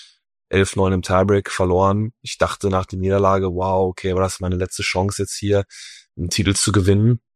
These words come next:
Aber ja, es hat geklappt. Aber in Madrid zwanzig dreiundzwanzig war es auch verrückt etwas.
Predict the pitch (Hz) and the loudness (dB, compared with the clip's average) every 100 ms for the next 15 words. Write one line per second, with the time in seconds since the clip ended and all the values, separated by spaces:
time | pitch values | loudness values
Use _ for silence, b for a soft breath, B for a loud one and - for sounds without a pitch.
0 | _ _ - 101 95 98 - - 98 90 | _ _ -2 4 6 4 2 4 4 2
1 | - - 92 92 - 107 - - - B | -8 -6 -4 -4 2 2 2 -8 -14 B
2 | B B B _ - 87 85 90 78 87 | B B B _ -4 0 2 2 2 4
3 | 92 92 92 85 92 101 - - _ _ | 4 4 4 4 2 2 -2 -8 _ _
4 | _ _ _ - 87 92 - - 92 87 | _ _ _ -2 0 0 0 -4 -2 0
5 | 98 - 95 95 98 - - 92 - 92 | 0 0 -2 0 -4 -4 -2 -2 0 -2
6 | 104 - 92 101 - - - 87 - 87 | -2 -2 0 -2 -4 -10 -10 -10 -8 -6
7 | - - | -6 -10